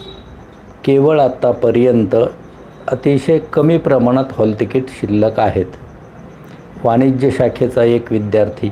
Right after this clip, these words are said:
कला शाखेचे बारा विद्यार्थी, विज्ञान शाखेचे बावीस विद्यार्थी, याच परीक्षार्थींनी हॉल तिकीट घेतलेलं नाही.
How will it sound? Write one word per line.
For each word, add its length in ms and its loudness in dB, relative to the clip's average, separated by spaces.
कला 240 2
शाखेचे 500 -2
बारा 300 2
विद्यार्थी, 720 -2
विज्ञान 440 2
शाखेचे 480 -2
बावीस 480 0
विद्यार्थी, 640 -2
याच 360 2
परीक्षार्थींनी 840 0
हॉल 300 0
तिकीट 220 -4
घेतलेलं 600 -2
नाही. 200 -4